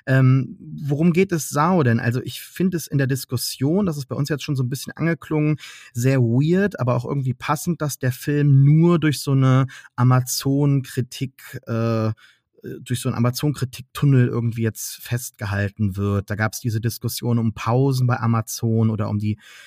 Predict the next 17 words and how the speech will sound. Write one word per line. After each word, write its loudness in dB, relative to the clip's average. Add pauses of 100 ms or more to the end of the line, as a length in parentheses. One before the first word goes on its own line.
(180)
ähm, 0 (480)
ja, 0
Weltwirtschaftskrise 0
zweitausendacht, -2
die -2
natürlich 0
hier 0 (400)
die 0
Story -2
antreibt. 0
Aber -2
es -8
geht -4
ja -4
um, 0
um -2
Figuren -2